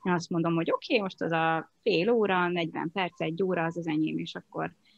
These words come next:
és akkor mozgok, és tornázok, és nem fáj a hátam, nem fáj a nyakam, nem tudom, nem mellesleg le is ment egy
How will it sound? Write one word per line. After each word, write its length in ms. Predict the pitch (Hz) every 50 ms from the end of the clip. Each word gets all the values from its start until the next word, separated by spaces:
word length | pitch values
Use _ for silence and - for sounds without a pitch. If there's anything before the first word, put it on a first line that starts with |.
| _ _ _ _
és 100 | - -
akkor 240 | 202 180 - 190 175
mozgok, 420 | 180 175 165 160 170 - 160 165
és 120 | 175 165 -
tornázok, 560 | - 185 160 160 156 160 160 160 170 165 -
és 380 | - - 165 - - - - -
nem 240 | - 262 269 240 226
fáj 320 | - - 214 196 185 180
a 100 | 180 185 180
hátam, 460 | 175 170 175 165 - - 185 180 180
nem 220 | 185 208 208 190
fáj 360 | - - - 180 170 165 165
a 40 | 165
nyakam, 500 | 165 165 156 160 160 - 165 151 156 160
nem 280 | 165 170 165 165 - - _
tudom, 400 | - - 160 160 170 - 175 - - _ - _ _ _ _ _ _ _ _ _ _ _ - - - _ _ _ _ _ _ _ 92 -
nem 300 | - 165 196 190 185 185
mellesleg 520 | 202 190 180 180 180 180 - - 196 190 185
le 120 | 196 180
is 160 | 180 180 -
ment 260 | - 190 185 185 185 180
egy 120 | 170 165